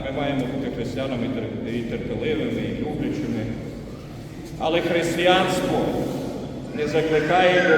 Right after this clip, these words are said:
того, що християнин має вклонитися дьяволу. І коли дьявол спокушав Спасителя нашого, він йому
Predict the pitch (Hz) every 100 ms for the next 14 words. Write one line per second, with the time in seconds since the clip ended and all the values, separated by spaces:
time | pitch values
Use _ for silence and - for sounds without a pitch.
0 | 160 185 185 170 170 165 165 160 160 160
1 | 160 156 156 175 196 196 - - - -
2 | 147 175 190 185 180 180 180 165 165 165
3 | 165 170 170 170 170 175 185 185 185 190
4 | 185 - - - - - - - - -
5 | - - - - - - - - - -
6 | - - 120 160 170 170 180 170 170 160
7 | 165 165 175 160 160 151 180 - 185 185
8 | 160 - - - 165 170 170 160